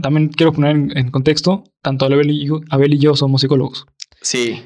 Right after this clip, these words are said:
Speaker 1: Entonces,
Speaker 2: entendemos lo que es la depresión.
Speaker 1: ajá, eh, exactamente. Entonces, bueno, al menos a mí como psicólogo me pega bastante esta cuestión de
Speaker 2: Suicidios.
Speaker 1: de suicidios porque, bueno, pues, ¿no? O sea, es algo
Speaker 2: Sí.
Speaker 1: que,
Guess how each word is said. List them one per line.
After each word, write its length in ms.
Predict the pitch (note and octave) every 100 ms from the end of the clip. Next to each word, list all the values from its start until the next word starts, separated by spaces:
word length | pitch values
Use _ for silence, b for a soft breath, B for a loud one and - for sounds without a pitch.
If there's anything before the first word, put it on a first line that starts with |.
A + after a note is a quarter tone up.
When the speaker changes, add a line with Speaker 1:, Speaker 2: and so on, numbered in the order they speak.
| -
Speaker 1:
Entonces, 460 | A2+ C#3 C#3 C3
Speaker 2:
entendemos 220 | C#3 C3+ B2
lo 160 | A2
que 100 | -
es 120 | A2+
la 120 | B2 A#2+
depresión. 540 | G2 - - G#2 G2
Speaker 1:
ajá, 320 | C#3+ C3 C3
eh, 340 | - C3+ B2+ C3 D#3
exactamente. 480 | G3 C3+ C3 C3 B2+
Entonces, 720 | C3 C3 C3 C3+ - - - - _ _ _ _
bueno, 180 | C#3+ C3
al 80 | C3+
menos 240 | D#3+ D#3+
a 40 |
mí 140 | D#3+ E3
como 200 | D#3 D3
psicólogo 420 | D#3 E3 D#3+ F3
me 160 | F#3 B2+
pega 380 | - C#3 C3+
bastante 340 | C#3+ C#3 D3 C#3+
esta 160 | -
cuestión 320 | C#3 - C3+ C3
de 320 | C3+ C3+ - b b b b b
Speaker 2:
Suicidios. 600 | A#2 G#2 A2+ A2+ G#2+ -
Speaker 1:
de 120 | D3
suicidios 460 | B2+ C3 C#3 C#3 D3
porque, 320 | C3+ B2+ -
bueno, 220 | B2 G#2+
pues, 240 | - - - _ _ _ -
¿no? 140 | C#3+
O 60 | D3+
sea, 220 | B2+ B2
es 180 | A#2+ B2+
algo 180 | C3+ C#3
Speaker 2:
Sí. 120 | C#3
Speaker 1:
que, 100 | -